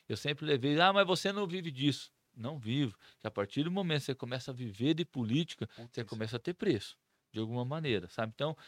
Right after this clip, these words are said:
Speaker 1: eu levo isso comigo que a pessoa não pode viver daquilo.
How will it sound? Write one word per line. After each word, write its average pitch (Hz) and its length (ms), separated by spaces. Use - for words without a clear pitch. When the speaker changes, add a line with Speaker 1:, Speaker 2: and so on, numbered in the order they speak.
Speaker 1:
eu 123 120
levo 139 300
isso 151 180
comigo 156 440
que 165 220
a - 20
pessoa 151 180
não 190 320
pode 156 320
viver 139 380
daquilo. 135 540